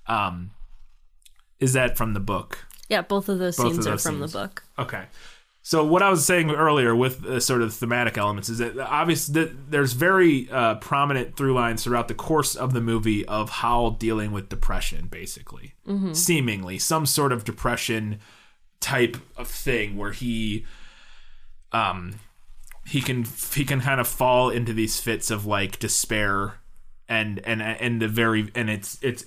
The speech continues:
Speaker 1: it's, um, manifests very physically for him in the terms of, like, turning into this, like,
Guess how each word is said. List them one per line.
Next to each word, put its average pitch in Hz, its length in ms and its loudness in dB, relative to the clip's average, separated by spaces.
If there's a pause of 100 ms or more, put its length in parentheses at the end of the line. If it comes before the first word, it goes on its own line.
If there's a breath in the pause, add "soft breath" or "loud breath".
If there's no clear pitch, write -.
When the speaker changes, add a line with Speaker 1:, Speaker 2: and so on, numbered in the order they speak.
(120)
Speaker 1:
it's, 123 240 -2
um, 98 440 -4 (280)
manifests 135 640 2
very 117 220 2
physically 104 880 0
for 104 320 -2
him 98 320 -4
in 101 100 -6
the 101 100 -6
terms 107 360 -4
of, 98 120 -6
like, 98 280 -4
turning 110 320 0
into 104 180 -2
this, 101 260 -4
like, 101 340 -4